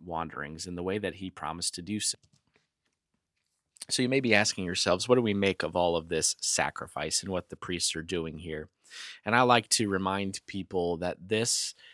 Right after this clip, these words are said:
is an institution that was instituted, for a lack of a better word, for its time as a placeholder and a pointer, pointing towards the ultimate sacrifice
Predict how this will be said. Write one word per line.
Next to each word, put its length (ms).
is 160
an 140
institution 1120
that 260
was 440
instituted, 760
for 160
a 40
lack 220
of 60
a 80
better 220
word, 280
for 400
its 320
time 640
as 240
a 80
placeholder 920
and 120
a 60
pointer, 720
pointing 460
towards 480
the 240
ultimate 520
sacrifice 1080